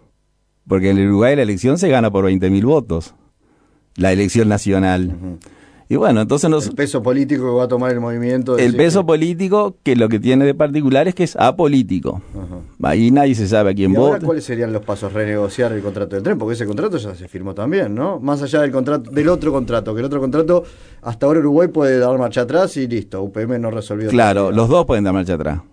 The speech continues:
Speaker 2: Pe-, sí, pero el de, el del tren no, el del tren ya lo firmamos.
Speaker 1: Y bueno, ese, ese es un problema que a nosotros,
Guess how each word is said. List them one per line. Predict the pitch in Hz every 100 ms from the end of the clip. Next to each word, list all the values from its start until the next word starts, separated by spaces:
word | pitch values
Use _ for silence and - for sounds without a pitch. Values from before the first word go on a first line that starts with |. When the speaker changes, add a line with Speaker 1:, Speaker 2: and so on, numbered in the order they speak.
| _
Speaker 2:
Pe-, | 127 127
sí, | - 135 107 117
pero | 120 120
el | 117
de, | 120 104 127 131
el | 120
del | 131 123
tren | 247 196
no, | 240 156
el | 120
del | 151
tren | 226
ya | 175
lo | 120
firmamos. | 127 220 180 107 87
Speaker 1:
Y | 117
bueno, | 135 120
ese, | 123 151
ese | - 147 165
es |
un | 170 147
problema | 127 120 131 156 170 175 _ _ -
que | 117 98
a | 80
nosotros, | 104 110 135 131 160 156 170